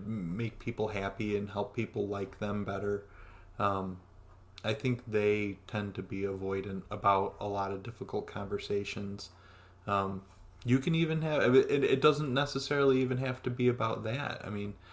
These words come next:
people can be avoidant about, uh, attachment styles. Like, somebody who is uncomfortable having somebody love them may avoid situations where you have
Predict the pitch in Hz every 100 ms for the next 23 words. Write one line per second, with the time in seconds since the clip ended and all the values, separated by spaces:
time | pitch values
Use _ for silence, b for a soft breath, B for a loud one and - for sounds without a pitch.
0 | B B - 143 143 151 - 131 120 123
1 | 110 110 110 120 127 - 107 110 110 110
2 | - 104 95 95 - 120 - 143 - -
3 | - - - - - 95 - - 101 98
4 | - B B B B B - - - 123
5 | 120 120 120 117 120 117 113 113 110 -
6 | 110 107 107 113 113 - 110 117 - 120
7 | 117 113 113 110 - - - - - -
8 | - - - - 107 113 113 110 - 110
9 | 113 110 107 98 101 135 - - 101 101
10 | 107 B B B B - 107 107 107 110
11 | 110 - - 107 107 101 101 107 110 107
12 | 107 - - 113 107 107 - 113 - -
13 | 107 107 104 110 107